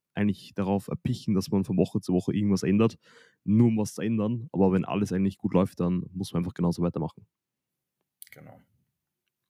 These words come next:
Speaker 1: Und da würde ich sagen, starten wir auch in das heutige Thema rein, und zwar Genetik. Ähm, hat natürlich auch Auswirkungen auf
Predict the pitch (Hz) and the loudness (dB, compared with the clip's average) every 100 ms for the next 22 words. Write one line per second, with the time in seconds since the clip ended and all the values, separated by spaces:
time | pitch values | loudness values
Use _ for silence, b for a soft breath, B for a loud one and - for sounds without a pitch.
0 | _ _ B B B B B - 95 92 | _ _ B B B B B -2 2 2
1 | 90 - 98 110 117 107 107 101 - - | 0 0 2 2 0 -2 -2 -4 -10 -10
2 | - - - 92 - - 117 104 101 - | -8 -6 -2 -2 -2 -4 -2 -2 -4 -10
3 | - 101 95 98 104 98 85 87 107 117 | -4 -2 -2 -2 0 0 0 -2 -4 -8
4 | 90 87 87 - - - - 73 90 - | -4 -2 -2 -6 -16 -14 -8 -2 -2 -2
5 | - - 90 90 98 95 104 - B B | -8 -6 -2 -2 0 0 -2 -6 B B
6 | B B B B 95 95 92 - 110 113 | B B B B 2 4 2 0 -4 0
7 | 123 113 90 107 - 101 139 - 107 107 | 2 2 2 0 -4 -2 -2 0 0 2
8 | 98 101 73 92 - | 2 0 2 0 -2